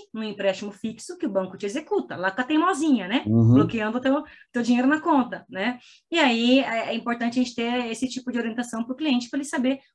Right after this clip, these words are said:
Speaker 1: o, como fazer uma, uma boa renegociação. Tá?
Speaker 2: Não.
Speaker 1: E assim, o que você pode discutir hoje nos contratos bancários tá tudo consolidado, até, até tem uma dica, né? A gente lançou no passado pela O A B,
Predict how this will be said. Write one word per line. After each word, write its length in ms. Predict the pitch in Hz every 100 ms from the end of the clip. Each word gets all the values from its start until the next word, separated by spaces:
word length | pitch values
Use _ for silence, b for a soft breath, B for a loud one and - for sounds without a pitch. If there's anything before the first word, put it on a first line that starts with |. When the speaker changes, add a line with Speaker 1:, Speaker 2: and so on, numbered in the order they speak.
| _
Speaker 1:
o, 60 | -
como 280 | 294 262
fazer 220 | 262 277 240
uma, 120 | 240
uma 240 | 196 226 220
boa 240 | 202 196
renegociação. 640 | 202 202 196 196 226 - - _ b b
Tá? 100 | -
Speaker 2:
Não. 80 | 214
Speaker 1:
E 80 | 269
assim, 360 | 311 302 226 -
o 60 | 214
que 100 | 269
você 240 | 269 330
pode 300 | - 392 403
discutir 420 | 381 - 277 -
hoje 220 | 240 240 226
nos 160 | 208
contratos 400 | - 196 202 196 -
bancários 480 | 175 208 285 294
tá 100 | -
tudo 200 | 269 339
consolidado, 680 | 392 403 403 415 277 208 175
até, 240 | - 220 233 b b
até 220 | - 247 294
tem 140 | 370
uma 380 | 359 302 285 277
dica, 320 | 226 349 320
né? 140 | 247 220
A 40 |
gente 220 | 220 233
lançou 380 | 254 254 - 277
no 120 | 285
passado 640 | 247 226 240 285 247 208 196 B B _
pela 240 | 226 220 214
O 60 |
A 80 | 202
B, 380 | 190 254 294